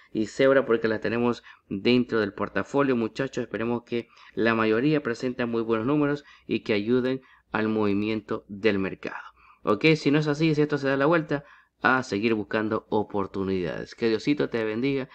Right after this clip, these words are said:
que todo lo que vayas a realizar el día de hoy te salga como tú así lo tengas planeado. Fuerte abrazo, gracias por estar ahí, gracias por comentar,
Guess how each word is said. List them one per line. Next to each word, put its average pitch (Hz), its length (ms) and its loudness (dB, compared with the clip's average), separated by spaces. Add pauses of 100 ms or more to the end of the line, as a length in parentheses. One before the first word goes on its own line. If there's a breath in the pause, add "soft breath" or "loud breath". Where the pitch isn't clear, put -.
(240 loud breath)
que 127 140 6
todo 139 240 4
lo 135 120 2
que 123 80 -2
vayas 131 160 0
a 123 40 -4
realizar 117 340 -2
el 110 120 0
día 110 260 0
de 113 40 0
hoy 117 120 -2 (280 soft breath)
te 95 160 -2
salga 110 400 -2
como 95 320 -2
tú 127 300 2 (260 loud breath)
así 95 360 -2
lo 101 180 0
tengas 98 360 -2
planeado. 73 640 -10 (360)
Fuerte 123 320 2
abrazo, 110 340 0
gracias 120 320 -2
por 107 140 -4
estar 104 240 -4
ahí, 107 160 -2
gracias 117 320 -4
por 101 140 -4
comentar, 98 440 -4